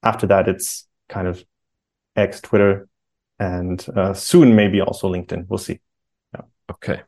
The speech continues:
Speaker 2: cool. Awesome. I'll, I'll leave the links to those in the description for easy access. And it was great talking to you. A lot of valuable insight for both Print on Demand and Midjourney,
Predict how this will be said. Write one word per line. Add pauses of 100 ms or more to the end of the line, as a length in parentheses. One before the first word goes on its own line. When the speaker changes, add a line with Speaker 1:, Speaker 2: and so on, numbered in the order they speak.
(120)
Speaker 2:
cool.
Awesome.
I'll,
I'll
leave
the
links
to
those
in
the
description
for
easy
access. (100)
And (640)
it
was
great
talking
to
you.
A
lot
of
valuable
insight
for
both
Print
on
Demand
and
Midjourney,